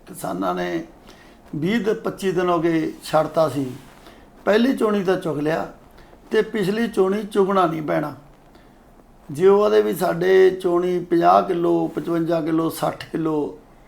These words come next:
ਅੱਸੀ ਅੱਸੀ ਕਿਲੋ ਵੀ ਝੋਨੀ ਨੇ ਚੁਗਿਆ, ਤਾਂ ਗੁਆਂਢੀਆਂ ਦੇ ਪੰਦਰਾਂ, ਵੀਹ, ਪੱਚੀ ਕਿਲੋ ਚੁਗਦੀ ਹੈ। ਇਹ ਤੁਸੀਂ ਆਪ ਦਾ ਫੈਸਲਾ ਆਪ ਹੀ ਕਰ ਲਿਓ। ਹਰੇਕ ਪਿੰਡ 'ਚ ਵੀਡੀਓ ਜਾਣੀ ਹੈ, ਹਰੇਕ ਪਿੰਡ ਸਾਡੇ ਕਿਸਾਨ ਹੈ,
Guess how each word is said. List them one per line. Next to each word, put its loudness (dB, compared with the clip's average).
ਅੱਸੀ -2
ਅੱਸੀ -2
ਕਿਲੋ 0
ਵੀ -2
ਝੋਨੀ 0
ਨੇ 2
ਚੁਗਿਆ, -4
ਤਾਂ 0
ਗੁਆਂਢੀਆਂ 0
ਦੇ 4
ਪੰਦਰਾਂ, 0
ਵੀਹ, 0
ਪੱਚੀ -6
ਕਿਲੋ 0
ਚੁਗਦੀ -8
ਹੈ। -8
ਇਹ 6
ਤੁਸੀਂ 2
ਆਪ 8
ਦਾ 4
ਫੈਸਲਾ 6
ਆਪ 4
ਹੀ 0
ਕਰ 4
ਲਿਓ। 2
ਹਰੇਕ 4
ਪਿੰਡ 0
'ਚ -4
ਵੀਡੀਓ 2
ਜਾਣੀ 0
ਹੈ, 0
ਹਰੇਕ 2
ਪਿੰਡ -4
ਸਾਡੇ -2
ਕਿਸਾਨ -2
ਹੈ, 0